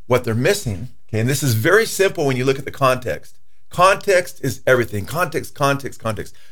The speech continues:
Context is king. You wanna read before, you wanna read middle, you wanna read after. Uh, when you read earlier in James, which we'll get to in a little bit, you read the context of what James is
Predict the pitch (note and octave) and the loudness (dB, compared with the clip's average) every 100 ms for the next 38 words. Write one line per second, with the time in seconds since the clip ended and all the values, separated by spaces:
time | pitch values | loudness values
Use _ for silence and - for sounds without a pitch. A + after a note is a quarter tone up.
0 | - D#3+ G3+ F#3+ - C3 - G2+ G2 A#2+ | -4 0 2 0 -2 -6 0 0 4 4
1 | A#2 G2 G2 - F3+ D3 A2+ G2+ G2+ D3+ | 4 2 -2 2 4 4 0 -2 -2 0
2 | D3+ A2+ G2+ G2 C3 C3+ B2 A2 - - | 2 0 -2 4 4 4 0 -4 -4 -14
3 | - - A2+ A#2 B2 A2+ C3+ D#3 C#3+ A#2+ | -6 2 4 4 2 6 6 6 2 0
4 | B2+ A#2+ A#2+ G#2+ A#2 - A#2+ G#2 G#2 A2+ | 0 -2 -6 -2 -2 0 -2 -2 0 0
5 | F#2+ A2 - C3+ B2 A#2 A2 - A2+ A2 | 0 -2 0 2 2 0 -6 -4 -2 -2
6 | F#2+ | -4